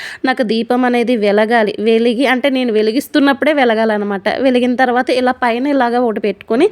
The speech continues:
దాంట్లోంచే దీపానికైతే గనక అక్షింతలుగా వేసుకున్నా. ఇది రోజు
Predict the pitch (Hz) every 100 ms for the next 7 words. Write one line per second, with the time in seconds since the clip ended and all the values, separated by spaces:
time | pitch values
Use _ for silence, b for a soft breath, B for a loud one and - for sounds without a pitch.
0 | B B B 214 233 247 277 294 285 277
1 | 370 480 285 262 254 240 226 220 226 220
2 | 214 381 - 269 - 240 226 220 226 285
3 | 247 226 - 202 180 B B B - -
4 | 247 226 240 220 233 254 269 254 339